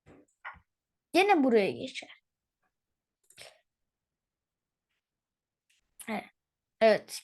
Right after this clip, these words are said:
kale C sekiz, at D iki, burayı savunduk. Bunu da yanlışlık. Ya senin do-, do-, doğru dediğin bir hamle var mı ya? Stockfish.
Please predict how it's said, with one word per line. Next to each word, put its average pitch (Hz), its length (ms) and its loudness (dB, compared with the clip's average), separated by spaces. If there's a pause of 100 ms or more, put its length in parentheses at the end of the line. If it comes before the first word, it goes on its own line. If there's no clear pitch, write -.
kale 285 440 2
C 220 200 4
sekiz, - 840 -6 (340)
at 359 340 6
D 247 160 6
iki, 294 400 2
burayı 311 260 4
savunduk. 240 720 -2
Bunu 427 280 6
da 294 80 10
yanlışlık. 220 720 2 (240)
Ya 403 160 10
senin 381 540 4
do-, 269 440 6
do-, 247 340 2
doğru 508 380 12
dediğin 330 360 4
bir 330 60 4
hamle 311 340 2
var 370 200 4
mı 220 140 -2
ya? 285 260 -10 (2000)
Stockfish. - 880 -2